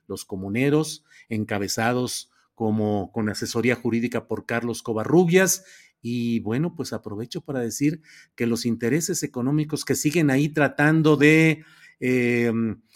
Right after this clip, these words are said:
hacer negocios por encima del interés colectivo, pues siguen presionando y amenazando,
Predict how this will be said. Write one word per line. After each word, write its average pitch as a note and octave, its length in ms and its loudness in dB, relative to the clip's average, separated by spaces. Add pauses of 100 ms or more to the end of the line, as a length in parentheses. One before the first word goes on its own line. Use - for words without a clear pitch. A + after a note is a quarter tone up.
(140)
hacer C#3 480 0
negocios C3 720 0
por A2 180 -6
encima B2+ 360 -4
del A2+ 120 -4
interés A2 320 -8
colectivo, C#3+ 580 -4 (280)
pues A2+ 160 -8
siguen F3+ 260 -6
presionando D3+ 680 -6
y A#2 100 -6
amenazando, A2 920 -4